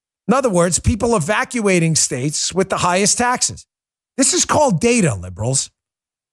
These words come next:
So this, uh, Wall Street Journal report reports that the ten states with the lowest tax rates gained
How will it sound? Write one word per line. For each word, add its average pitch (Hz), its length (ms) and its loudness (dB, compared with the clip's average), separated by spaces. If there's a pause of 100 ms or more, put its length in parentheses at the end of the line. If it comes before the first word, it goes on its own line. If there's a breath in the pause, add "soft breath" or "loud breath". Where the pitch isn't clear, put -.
(380)
So 240 180 0
this, 233 260 0 (160)
uh, 208 240 2
Wall 233 200 2
Street 240 220 0
Journal 226 280 2
report 139 540 0
reports 190 340 0
that 180 120 -2
the 190 100 0
ten 269 240 0
states 220 400 2
with 180 140 -2
the 165 100 2
lowest 208 500 2
tax 160 320 -2
rates 107 300 -8 (560)
gained 220 600 2